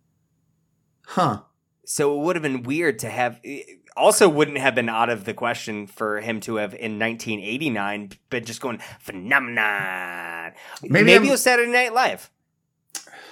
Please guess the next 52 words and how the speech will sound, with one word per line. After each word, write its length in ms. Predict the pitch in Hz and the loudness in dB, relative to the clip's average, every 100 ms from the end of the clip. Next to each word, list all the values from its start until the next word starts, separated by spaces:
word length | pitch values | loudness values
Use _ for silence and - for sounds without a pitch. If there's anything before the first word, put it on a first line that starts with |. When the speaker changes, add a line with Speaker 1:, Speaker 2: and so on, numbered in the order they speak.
| - - | -20 -12
Speaker 1:
Maybe 260 | - 131 135 | 0 4 4
it 60 | 127 | 4
is. 160 | 104 - | 0 0
I 60 | 175 | 0
don't 80 | 240 | 4
know. 120 | 240 | 4
I'm 160 | 147 156 | 4 2
gonna 160 | 185 | 4
have 140 | 180 180 | 4 2
to 60 | 156 | 4
go 140 | 165 | 4
down 280 | 143 160 156 | 6 6 6
a 60 | |
rabbit 340 | 135 139 147 131 | 4 4 2 0
hole 220 | 113 110 | -2 -2
and 100 | 98 | -4
figure 280 | - 113 113 | -2 0 2
this 200 | 107 104 | 0 0
out. 340 | 113 92 - - | 0 0 -4 -4
Um, 400 | 104 101 101 95 | -2 0 0 0
Speaker 2:
Hey, 420 | 156 160 110 87 _ _ _ | 0 0 -2 -6 _ _ _
check 260 | - 151 - | -2 0 2
back 180 | 151 156 | 0 0
in 120 | 151 | -2
next 240 | 156 - | -4 -6
week 200 | 92 82 | -14 -10
with 100 | 98 | -8
us, 180 | 90 95 | -8 -8
guys, 360 | - 104 131 - | -8 -4 -4 0
to 180 | 170 160 | 2 4
get 180 | 196 | 4
the 140 | 127 117 | 2 -2
answer 240 | 139 - | -4 -8
to 40 | 104 | -12
this. 320 | 92 87 - _ | -10 -12 -16 _
Or 180 | - 269 | 2 4
not. 260 | 302 233 - | 6 4 4
Speaker 1:
Or 160 | 156 | 4
we'll, 180 | 170 175 | 6 4
Speaker 2:
Who 120 | 311 | 2
knows? 140 | 277 262 | 2 4
Speaker 1:
or 140 | 208 | 6
we'll 120 | 214 | 4
forget 280 | - 196 214 | 4 4 4
about 260 | 165 151 160 | 4 4 2
it 100 | 165 | 2
and 80 | |
never 180 | 151 165 | 2 2
bring 180 | 160 170 | 2 2
it 80 | 165 | 2
up 120 | 165 | 0
again. 320 | 170 202 135 | 0 0 0